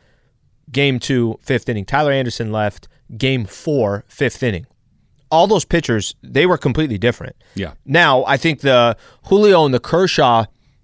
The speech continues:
Speaker 1: their
Speaker 2: They were
Speaker 1: outings
Speaker 2: similar.
Speaker 1: were much similar than Tyler Anderson.
Speaker 2: Yeah.
Speaker 1: But everything was already predetermined.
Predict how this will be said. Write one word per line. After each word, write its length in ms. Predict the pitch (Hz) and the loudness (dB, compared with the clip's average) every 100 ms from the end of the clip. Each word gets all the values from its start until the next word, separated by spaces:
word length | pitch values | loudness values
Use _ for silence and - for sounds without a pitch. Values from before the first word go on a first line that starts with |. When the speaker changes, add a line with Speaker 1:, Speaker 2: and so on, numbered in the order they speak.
| _ _ - | _ _ -6
Speaker 1:
their 200 | 120 185 | 2 2
Speaker 2:
They 60 | 160 | 4
were 40 | |
Speaker 1:
outings 360 | 180 180 165 135 | 4 4 2 2
Speaker 2:
similar. 220 | 139 139 | 2 0
Speaker 1:
were 60 | - 135 | -2 -2
much 280 | 143 151 | 0 0
similar 440 | - 170 147 127 117 | 0 0 0 0 0
than 120 | 117 | -2
Tyler 320 | 127 127 120 | 0 0 2
Anderson. 460 | 127 117 98 - 117 | 0 -2 -6 -10 -10
Speaker 2:
Yeah. 180 | 104 85 - | -10 -10 -6
Speaker 1:
But 80 | 143 | 0
everything 260 | 190 196 | 0 2
was 140 | 175 151 | 2 4
already 400 | 156 147 147 135 | 4 4 2 0
predetermined. 800 | - 147 135 - 139 113 85 | -2 -2 -2 0 0 0 -4